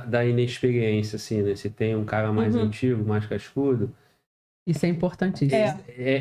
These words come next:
Speaker 1: é
Speaker 2: É
Speaker 1: menos
Speaker 2: importante.
Speaker 1: emoção, né? Menos
Speaker 3: É.
Speaker 1: afobado.
Speaker 3: Mas
Speaker 1: Vocês
Speaker 3: antes
Speaker 1: não ficavam nessa situação.
Speaker 2: É. Se tivesse, hoje em dia,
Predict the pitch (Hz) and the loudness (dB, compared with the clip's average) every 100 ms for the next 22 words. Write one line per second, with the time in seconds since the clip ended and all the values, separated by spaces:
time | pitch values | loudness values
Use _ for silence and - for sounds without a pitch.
0 | 131 135 143 156 156 156 156 143 151 151 | 4 4 4 4 2 2 2 2 2 4
1 | 151 139 131 165 160 - 160 151 135 135 | 4 4 4 4 4 2 2 2 4 2
2 | 135 - 131 262 240 143 175 185 180 185 | 4 4 4 4 4 4 4 4 4 2
3 | 175 180 190 170 170 165 - 151 240 165 | 4 4 4 2 0 -2 2 2 2 2
4 | 127 110 - - 370 403 349 302 302 - | 0 0 -6 -2 0 2 2 2 0 2
5 | 320 320 320 262 262 208 175 | 2 4 2 2 2 2 0